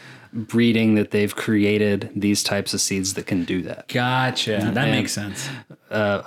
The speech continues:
Speaker 1: a photoperiod flower requires twelve hours of light
Speaker 2: Mm-hmm.
Speaker 1: and twelve hours of darkness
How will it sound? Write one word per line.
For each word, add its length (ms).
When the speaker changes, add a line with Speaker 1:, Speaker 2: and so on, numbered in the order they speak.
Speaker 1:
a 80
photoperiod 1160
flower 600
requires 1000
twelve 400
hours 640
of 200
light 420
Speaker 2:
Mm-hmm. 280
Speaker 1:
and 140
twelve 340
hours 400
of 180
darkness 640